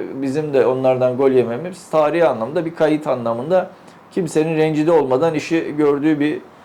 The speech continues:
senaryo gibi oldu. Yani o, o anlamda bakarsak, ama tabii ki biz hani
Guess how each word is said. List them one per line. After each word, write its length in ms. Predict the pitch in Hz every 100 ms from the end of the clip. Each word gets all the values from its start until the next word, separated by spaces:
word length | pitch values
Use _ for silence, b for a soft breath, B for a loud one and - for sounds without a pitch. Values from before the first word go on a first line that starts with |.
| B B B - -
senaryo 520 | - 151 151 156 151
gibi 220 | 117 98
oldu. 520 | 104 104 110 190 - 67 67
Yani 260 | 107 107 110
o, 40 | - - - - -
o 120 | 147
anlamda 400 | 135 120 117 113
bakarsak, 560 | 135 139 107 - 190 160
ama 200 | 160 147
tabii 260 | 180 156
ki 160 | 131 123
biz 280 | 131 123 131
hani 360 | 127 117 101